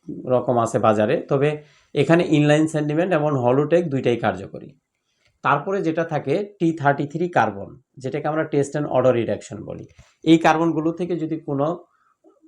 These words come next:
এই গন্ধ কিংবা কোনো স্বাদ যদি ই না হয়, রিমুভ না হয়, সেক্ষেত্রে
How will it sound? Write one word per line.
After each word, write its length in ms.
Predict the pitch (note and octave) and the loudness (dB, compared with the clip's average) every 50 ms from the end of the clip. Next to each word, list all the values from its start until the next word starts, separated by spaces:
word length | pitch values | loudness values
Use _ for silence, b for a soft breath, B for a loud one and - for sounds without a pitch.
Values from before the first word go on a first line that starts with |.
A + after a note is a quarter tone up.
| D#4+ _ _ _ _ _ _ _ _ _ _ _ _ _ _ _ _ _ _ _ _ _ _ - | _ _ _ _ _ _ _ _ _ _ _ _ _ _ _ _ _ _ _ _ _ _ _ -4
এই 100 | D3 B2 | -2 0
গন্ধ 340 | G#2+ C3 C3 C#3 D#3 D3+ D#3+ D#3 D3+ D3+ D3+ - | 2 2 2 2 2 2 2 2 2 2 0 -2
কিংবা 280 | C#3 B2+ B2+ A#2+ B2 B2 | -4 -2 0 2 2 0
কোনো 240 | - - C3+ C#3 C#3+ | 0 0 -2 0 -2
স্বাদ 400 | - - - C#3 C3 C3 C3 B2 - - - _ _ _ _ _ _ _ _ - | -2 -2 2 4 6 6 4 4 0 -8 -20 _ _ _ _ _ _ _ _ -14
যদি 320 | B2+ A#2 B2 A2 A#2 B2 A#2+ A2+ B2+ B2+ - - - | -12 -10 -10 -8 -8 -8 -8 -8 -8 -10 -12 -10 -6
ই 180 | C#3+ C#3 C#3 | -4 -4 -2
না 160 | B2+ B2+ B2 A2+ | 0 0 0 0
হয়, 220 | G2+ A#2+ D3 D#3+ | 0 0 -2 0
রিমুভ 300 | A#2 B2 B2 C3+ C#3+ C#3+ B2+ B2 | 0 0 0 0 0 0 0 2
না 140 | B2+ A2+ G#2+ G#2+ | 2 2 2 2
হয়, 200 | A2 C#3 F#3 G3 | 0 -2 -4 -4
সেক্ষেত্রে 480 | - - - C#3 - E3 E3+ E3 F#3+ | -6 -6 -6 -4 -2 -2 -4 -2 -4